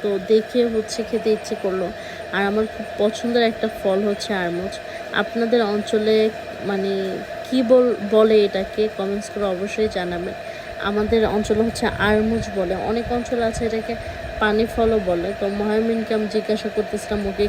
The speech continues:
খাবে কিনা, তো বলতেছে, "না, আমি খাবো না।" তো আমরা দুই ভাই বোন অনেক মজা করতে করতে হচ্ছে আমরা, আহ, বাসার দিকে আসতেছি। ও আমাকে দিয়ে আসবে আর কি আমাদের বাসায়, এই জন্য।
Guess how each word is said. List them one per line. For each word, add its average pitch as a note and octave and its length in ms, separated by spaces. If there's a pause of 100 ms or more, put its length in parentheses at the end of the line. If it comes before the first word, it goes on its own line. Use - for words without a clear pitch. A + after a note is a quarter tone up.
(120)
খাবে G3 360
কিনা, F3 180 (520)
তো G#3 140
বলতেছে, G3+ 380
"না, F#3+ 280
আমি F#3+ 160 (100)
খাবো G3 180
না।" F#3+ 160 (100)
তো G#3+ 80
আমরা G#3 240
দুই A3 340
ভাই G#3+ 200
বোন G#3 200
অনেক F#3+ 260 (480)
মজা G3+ 400 (100)
করতে G3+ 400
করতে G3 240
হচ্ছে G#3 380
আমরা, F#3 320
আহ, F#3+ 800
বাসার G3 380
দিকে G#3+ 200 (160)
আসতেছি। G3 680 (200)
ও G3+ 100
আমাকে G3+ 560 (840)
দিয়ে A#3+ 220
আসবে G#3 360
আর F#3+ 160 (140)
কি A3 60
আমাদের F#3+ 500
বাসায়, G3+ 440 (100)
এই G#3 180
জন্য। F#3 380